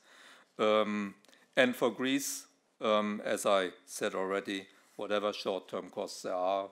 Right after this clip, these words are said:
have to be borne, but will be more than compensated by longer-term benefits.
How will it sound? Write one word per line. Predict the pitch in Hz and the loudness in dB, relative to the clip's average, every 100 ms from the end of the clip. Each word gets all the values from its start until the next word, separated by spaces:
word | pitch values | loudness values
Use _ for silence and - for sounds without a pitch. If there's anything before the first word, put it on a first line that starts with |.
| - | -6
have | 123 113 | -4 -4
to | - | -8
be | 104 | -8
borne, | 107 104 101 98 104 _ - _ _ | -2 0 0 -2 -10 _ -20 _ _
but | 101 101 | -4 -2
will | 98 101 | -4 -4
be | 98 | -6
more | 92 92 90 | -4 0 0
than | 90 90 | -2 -6
compensated | - 85 90 90 92 85 90 85 _ | -6 -8 -10 -10 -8 -8 -10 -14 _
by | 87 85 | -4 -2
longer-term | 85 87 82 82 - 87 82 80 - _ _ _ - | -2 -6 -6 -8 -8 -8 -6 -10 -16 _ _ _ -12
benefits. | 101 98 - 107 - - | -8 -8 -10 -12 -12 -14